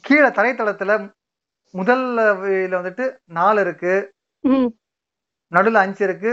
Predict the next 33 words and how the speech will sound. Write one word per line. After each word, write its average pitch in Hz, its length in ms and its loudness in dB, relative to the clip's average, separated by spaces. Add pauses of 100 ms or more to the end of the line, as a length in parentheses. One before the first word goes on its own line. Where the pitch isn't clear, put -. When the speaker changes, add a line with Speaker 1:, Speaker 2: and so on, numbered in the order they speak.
Speaker 1:
வலது 202 240 0
பக்கம் 190 180 -4
வரது 196 240 -4
ஆறு 185 180 6
இருக்கு. 165 180 -4
இப்ப 185 120 -4
என்ன 214 160 0
ஆயிடுச்சுன்னா 233 380 2
ஒரு 220 160 2
முக்கோணமா 262 460 0
தெரியுது. 185 360 -10 (540)
Speaker 2:
ம். 262 260 4 (680)
Speaker 1:
முதல்ல 240 340 2
ஒண்ணு 214 200 2
மட்டும்தான் 202 320 0
இருக்கு, 131 200 -8 (800)
Speaker 2:
ம். 320 160 2
Speaker 1:
அடுத்த 214 260 2
ரெண்டு 190 140 -2
இது 196 100 -2 (140)
ஜீரோ 180 220 -2
ஜீரோவா 160 280 0
இருக்கு, 127 220 -8 (500)
ரெண்டாவது 233 340 4
Speaker 2:
ம். 202 80 -2
Speaker 1:
ரெண்டு 247 180 -2
இருக்கு, 220 280 -4
அடுத்தது 208 360 -2
ஜீரோவா 180 300 0
இருக்கு, 143 220 -8
மூணாவதுல 226 380 -4
மூணுமே 247 360 0
இருக்கு. 165 240 -2